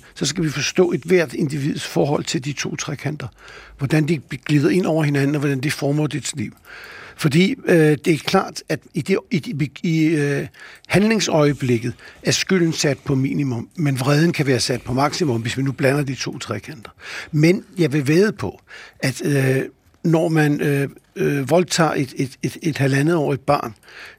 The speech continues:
øh, eller når man, øh, dræber langsomt et, en, en kvinde ved at kvæle hende, så udtrykker det,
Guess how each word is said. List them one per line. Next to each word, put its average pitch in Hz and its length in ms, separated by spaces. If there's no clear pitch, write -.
øh, 131 360
eller 143 220
når 143 200
man, 135 320
øh, 127 220
dræber 160 320
langsomt 139 640
et, - 220
en, 131 280
en 139 120
kvinde 135 440
ved 135 80
at 127 120
kvæle 147 400
hende, 143 260
så 165 280
udtrykker 170 600
det, 160 260